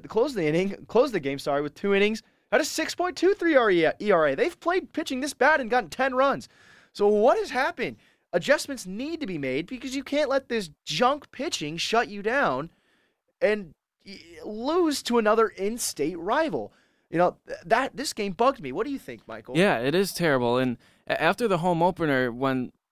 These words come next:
Speaker 2: you know, the Spartans beat Central Michigan, Coach Boss said it after the game, a big part of his mindset is to beat those in-state rivals. And he, they just lost again.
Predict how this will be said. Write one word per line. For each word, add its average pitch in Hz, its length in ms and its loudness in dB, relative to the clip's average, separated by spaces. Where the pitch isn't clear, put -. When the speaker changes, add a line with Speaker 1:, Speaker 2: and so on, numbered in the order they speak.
Speaker 2:
you 151 80 -6
know, 139 80 0
the 135 60 -4
Spartans 156 340 0
beat 143 160 -4
Central 139 340 -2
Michigan, 123 540 -4
Coach 165 260 0
Boss 165 220 2
said 151 160 -2
it 139 60 0
after 131 240 0
the 117 80 -4
game, 117 260 -2
a 127 60 0
big 156 360 2
part 170 160 0
of 139 60 -2
his 143 120 -2
mindset 139 360 0
is 127 160 -2
to 113 240 -2
beat 143 200 -2
those 139 180 2
in-state 123 320 -4
rivals. 104 460 -4
And 143 200 0
he, 202 260 0
they 160 280 2
just 170 160 -10
lost 196 200 2
again. 202 300 -4